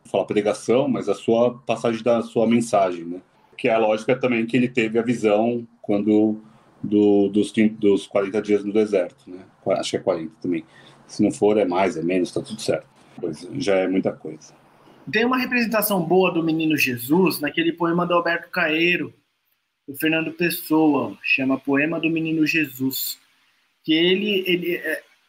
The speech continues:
Speaker 2: é a melhor imagem que eu tenho de, de Jesus criança, assim, que era, tipo, ele fala que em um determinado momento Jesus era um,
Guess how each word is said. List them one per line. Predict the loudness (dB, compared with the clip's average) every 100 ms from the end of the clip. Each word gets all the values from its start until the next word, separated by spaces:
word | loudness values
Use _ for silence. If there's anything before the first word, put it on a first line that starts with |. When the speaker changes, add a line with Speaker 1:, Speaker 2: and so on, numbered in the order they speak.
| _
Speaker 2:
é | -2
a |
melhor | 0 2 2
imagem | 2 2 0 -2
que |
eu | -2
tenho | 0 0
de, | -2
de | -6 -10 -2 0
Jesus | 2 0 -2 -4
criança, | -2 -2 -2 -2 -8
assim, | -10 -8 -6
que | 0
era, | 2 2
tipo, | -2 -2 0
ele | 0 0
fala | 0 -2
que | -2 -4 -4
em | 0
um | 2
determinado | 2 0 -2 0 -2
momento | -4 -6 -6
Jesus | -4 -2 0 2
era | 0
um, | -2